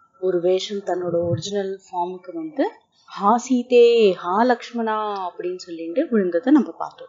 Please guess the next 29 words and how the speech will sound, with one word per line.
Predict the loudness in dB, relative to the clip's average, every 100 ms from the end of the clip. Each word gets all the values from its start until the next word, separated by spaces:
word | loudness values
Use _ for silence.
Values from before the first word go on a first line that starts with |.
| _
அப்ப | -16 -10
என்னாச்சு? | -6 -2 -2 0 -2 -2 _ _ _ -14
ராமருக்கு | 0 2 2 0 -2 -6 -6 -12 _ 2
திக்குனாச்சு. | 2 2 -8 -2 0 0 -2 -8 -20 _ _ _ -12 -12 -12 -10 -10 -12 -18 _ _
"என்னாச்சு?" | -10 -8 -6 -8 -6 -8 -8 -12 -12
அப்படின்னு | -10 -4 -2
ஒரு | -4 -6
பயம் | -10 -6 -6
வந்துதான். | -8 -12 -12 _ _ _ _
ஏன்னா, | -6 0 2 0 -4 _ _ _ 4
ஏன் | 8 10
நம்ம | 8 4 2 4
குரல்ல | 2 0 -4 -6 -8 -8 -10
நம்ம | -10 -6 -2 -2
வந்து | 0 0 0 -2 -4
ஏதோ | 0 2 2
டிஸ்ட்-, | 0 -10 -12 -14 -6
டிஸ்ட்ரெஸ்ல | -6 0 0 0
கத்துற | -6 -6 -10 -10
மாதிரி | -8 -8
கத்திருக்கா | -8 -6 -6 -4 -8 -8
இந்த | -10
மாரீச்சன். | -8 -8 -10 -14 -16 -18 -20 -12 4
இதை | 4
கேட்டு | 6 4 4
சீதை | 4 4 4 2
எப்படி | 4 4 4
react | 0 -2
பண்ணுவா? | -6 -4 -6